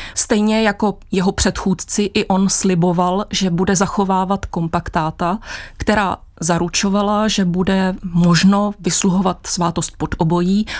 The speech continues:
a vedle toho bude samozřejmě respektována katolická víra. Ale je pravda, a tím se vracím k vaší otázce,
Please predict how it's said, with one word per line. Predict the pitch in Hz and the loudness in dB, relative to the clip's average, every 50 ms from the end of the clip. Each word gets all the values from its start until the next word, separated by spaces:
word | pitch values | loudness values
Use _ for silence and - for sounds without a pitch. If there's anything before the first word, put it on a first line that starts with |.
| - - | -2 -2
a | 220 | 2
vedle | 208 254 233 233 240 | 2 4 2 2 0
toho | 233 - 190 208 202 | 0 -2 -2 0 2
bude | 190 190 196 | 2 2 2
samozřejmě | - - 185 175 170 - - 180 180 180 165 | 2 2 2 2 2 2 2 2 4 4 4
respektována | 170 170 - - - 190 - - 202 185 185 180 180 180 | 2 2 0 0 0 -2 -2 -2 -2 0 0 0 0 0
katolická | 180 - 175 - 175 170 165 - - - - 170 175 | -2 -2 -2 -2 -2 -2 0 -2 -2 -2 0 0 0
víra. | 170 170 160 165 160 143 151 151 - - - - - - - - - - | 0 0 0 0 0 0 -2 -4 -6 -10 -10 -10 -10 -10 -12 -14 -6 -2
Ale | - 202 214 | 0 2 2
je | 233 247 | 2 0
pravda, | 240 - 190 170 165 170 165 175 175 170 175 196 | 0 0 0 0 0 0 -2 0 0 0 -2 0
a | - 190 | -2 -2
tím | 190 - 208 190 | 0 2 2 2
se | - 214 | 2 2
vracím | 202 208 202 196 - 233 226 | 2 0 0 2 2 0 0
k | 220 220 | 0 0
vaší | 208 208 202 - 233 - | -2 -2 -2 -4 -2 -2
otázce, | 196 180 - 185 185 190 220 - - - - 214 214 | -2 0 0 0 0 2 0 0 0 0 0 0 -2